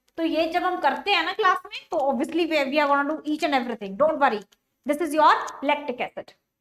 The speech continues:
The answer is D, conversion of milk into curd। Obviously milk, दही खाओगे तो हेल्पफुल ही है वो, well-being। And this is from your microbes in human welfare, class twelfth।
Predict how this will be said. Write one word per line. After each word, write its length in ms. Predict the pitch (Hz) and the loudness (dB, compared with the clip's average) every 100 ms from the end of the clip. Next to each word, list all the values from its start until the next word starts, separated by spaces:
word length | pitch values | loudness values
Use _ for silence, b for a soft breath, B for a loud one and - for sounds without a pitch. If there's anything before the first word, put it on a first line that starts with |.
| _ 285 | _ 4
The 80 | 330 | 4
answer 280 | 330 349 370 | 4 4 4
is 120 | 508 _ _ _ _ _ _ _ - | 0 _ _ _ _ _ _ _ -8
D, 200 | 220 339 320 330 | 2 4 4 2
conversion 420 | 311 320 339 339 | 2 4 4 2
of 120 | 339 311 | 0 2
milk 140 | 320 320 | 0 0
into 100 | 302 | -4
curd। 240 | 294 240 - 269 | 2 2 2 0
Obviously 300 | 285 330 330 | 0 -4 -4
milk, 260 | 311 320 277 277 | -6 -6 -8 -4
दही 300 | 254 294 330 | 0 0 2
खाओगे 360 | 311 294 294 | 4 4 2
तो 160 | 311 311 302 294 | 0 -2 -4 -6
हेल्पफुल 440 | 277 269 269 320 | -2 -2 -2 -4
ही 60 | 349 | 0
है 120 | 349 | 0
वो, 160 | 392 403 _ _ _ - | 0 -6 _ _ _ -2
well-being। 420 | 240 294 247 262 - - | 0 2 0 -4 -6 -2
And 160 | 339 | 0
this 120 | 349 370 | 0 2
is 60 | 381 | 2
from 180 | 349 359 | 4 4
your 60 | 339 | 4
microbes 400 | 320 320 330 339 | 2 0 -2 -2
in 80 | 339 285 | -4 -2
human 240 | 285 277 262 | -2 2 0
welfare, 340 | 254 254 208 - _ _ - | 0 0 0 -4 _ _ 2
class 260 | 285 277 | 2 2
twelfth। 260 | 254 202 | -4 -6